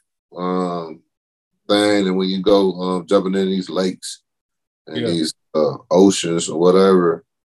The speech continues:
Speaker 1: you know, uh, take care of yourself. You know, these days, the minus, the littlest thing that you think that won't kill you,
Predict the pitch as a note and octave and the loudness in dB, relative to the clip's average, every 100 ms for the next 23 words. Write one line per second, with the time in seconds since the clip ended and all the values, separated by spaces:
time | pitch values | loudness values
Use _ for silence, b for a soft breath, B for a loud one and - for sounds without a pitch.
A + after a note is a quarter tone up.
0 | _ _ _ - D2 D2+ D2 C2 - - | _ _ _ -14 -8 -6 -4 -6 -10 -12
1 | D#2 D#2 D2+ C#2+ C#2+ C#2 _ _ _ _ | -6 -2 -2 -4 -6 -10 _ _ _ _
2 | _ _ - A#2+ - G2 G#2+ G2 E2+ D#2+ | _ _ -2 -2 4 6 8 8 4 2
3 | F2 E2 D2+ F2 F2 F2+ F2+ E2+ D#2 - | 0 0 0 -4 0 0 0 0 -4 -4
4 | G#2 A2 G2+ - G2 F#2+ F#2+ F2+ - _ | -2 -2 -4 0 2 4 4 2 -4 _
5 | _ - E2 F#2 A2 A#2 A2+ A2 G#2 _ | _ -18 -10 -4 0 0 -2 -4 -6 _
6 | _ _ _ _ _ _ - E2 G2+ C#3 | _ _ _ _ _ _ -20 -2 4 4
7 | C3+ C3 A#2 - - B2+ B2 A2+ G2+ F#2 | 6 4 4 -2 0 0 0 -4 -8 -10
8 | - _ _ _ _ _ _ _ _ F#2 | -16 _ _ _ _ _ _ _ _ -6
9 | F#2 - G#2+ A2+ G2+ - A#2+ A2 F#2 _ | -6 -8 -8 -8 -8 -2 0 0 -2 _
10 | _ _ _ _ _ _ _ _ _ _ | _ _ _ _ _ _ _ _ _ _
11 | _ _ D2+ D#2+ A2+ A#2 - B2+ A#2 G#2 | _ _ -12 -2 0 -2 2 4 4 4
12 | G#2 | -2